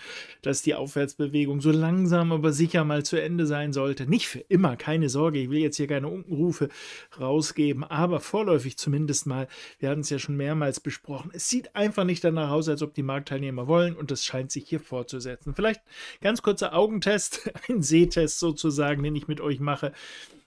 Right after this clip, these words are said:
Wir hatten diese Abwärtsbewegung relativ stark. Wir hatten hier A, B, C, dreiwellig. Es war nur leicht höher als der,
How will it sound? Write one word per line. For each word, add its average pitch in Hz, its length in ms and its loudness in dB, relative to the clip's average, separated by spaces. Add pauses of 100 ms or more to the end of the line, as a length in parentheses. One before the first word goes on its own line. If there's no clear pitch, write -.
Wir 147 260 4
hatten 151 360 -4
diese 170 300 0
Abwärtsbewegung 165 1040 0
relativ 147 580 0
stark. 151 460 -4
Wir 139 140 0
hatten 147 260 -2
hier 143 380 -2 (100)
A, 139 300 -6
B, 147 460 -2
C, 180 380 4
dreiwellig. 160 720 2
Es - 180 -6
war 185 180 -2
nur 196 260 0
leicht 185 1000 2
höher 156 240 2
als 143 340 -4
der, 147 300 -2